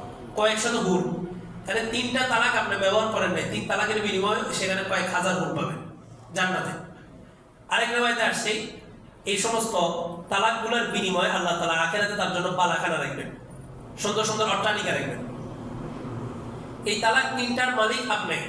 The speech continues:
আপনি কোনো কারণে একদিন রাগের মাথায় একটা দিয়ে দিছেন, শেষ, একটা বুলেট বের হয়ে গেছে। আচ্ছা, আমি একজনকে বুলেট মারলাম, ফায়ার করলাম, তার শরীরে লাগে নেই, কিন্তু আমার বুলেট কি বের হয়ে গেছে না? বের হয়ে গেছে। আপনি স্ত্রীকে তালাক দিছেন, স্ত্রী শুনে নেই, শুনুক না শুনুক, আপনার ক্ষমতা থেকে একটা তালাক কি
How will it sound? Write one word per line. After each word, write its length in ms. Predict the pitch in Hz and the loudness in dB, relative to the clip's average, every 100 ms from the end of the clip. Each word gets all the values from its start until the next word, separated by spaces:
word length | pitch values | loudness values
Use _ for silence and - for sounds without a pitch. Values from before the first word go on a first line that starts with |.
| - - - - - | -8 -14 -16 -18 -4
আপনি 240 | 208 226 226 | -2 0 0
কোনো 180 | 240 - | 0 2
কারণে 320 | 226 196 196 | 2 2 0
একদিন 220 | 190 190 | 0 0
রাগের 220 | 185 190 | 2 2
মাথায় 220 | 190 190 | 0 0
একটা 140 | 185 190 | 0 0
দিয়ে 160 | 175 | 0
দিছেন, 380 | 139 139 - - | -2 -4 -6 -8
শেষ, 360 | - 156 - - | -4 -4 -2 -6
একটা 180 | - 190 | -4 -2
বুলেট 220 | 180 180 | 2 2
বের 200 | 175 165 | 2 0
হয়ে 140 | 156 | 0
গেছে। 380 | - - - - - - - - - - - - - | -2 -4 -6 -8 -16 -20 -20 -20 -20 -20 -20 -20 -4
আচ্ছা, 300 | 180 185 180 | -2 0 0
আমি 320 | - 190 226 | 2 0 2
একজনকে 340 | 220 220 208 214 | 0 0 0 0
বুলেট 340 | 208 214 208 | 0 0 0
মারলাম, 680 | 202 196 180 - - - - | 0 0 0 -2 -4 -10 -4
ফায়ার 240 | 196 202 | 0 0
করলাম, 440 | - 202 - 135 - - - - - | 0 -2 -2 -4 -8 -14 -18 -20 -10
তার 140 | - 214 | 0 0
শরীরে 380 | - 233 233 247 | 4 2 4 4
লাগে 280 | 220 196 | 2 2
নেই, 360 | 180 151 - - - - | 0 -2 -4 -10 -14 -8
কিন্তু 180 | 190 185 | -4 -2
আমার 280 | 190 220 | 2 2
বুলেট 280 | 226 214 214 | 2 2 2
কি 60 | 220 | 2
বের 180 | 185 202 | 2 4
হয়ে 140 | 214 | 4
গেছে 180 | 214 208 | 2 0
না? 320 | 202 196 - - - | 0 -4 -10 -16 -8
বের 120 | 147 | -6
হয়ে 120 | 135 - | -4 -6
গেছে। 120 | - - - - | -8 -14 -18 -6
আপনি 300 | 196 240 254 | -2 0 0
স্ত্রীকে 320 | - - - | 0 0 0
তালাক 380 | - 240 247 247 | 2 4 4 2
দিছেন, 360 | 220 220 208 190 | 0 0 2 0
স্ত্রী 200 | - 226 | 0 0
শুনে 240 | 214 196 | 2 2
নেই, 440 | 170 - - - - | 2 0 -4 -10 -2
শুনুক 240 | 214 233 | 0 0
না 200 | 220 185 | 2 0
শুনুক, 600 | 175 165 - - - - | 0 -2 -4 -8 -12 -12
আপনার 300 | 175 190 185 | -4 -2 0
ক্ষমতা 320 | 196 196 208 | 0 0 0
থেকে 200 | 214 214 | 0 2
একটা 240 | 208 - 208 | 2 0 0
তালাক 260 | 190 190 | 0 0
কি 80 | 196 | 0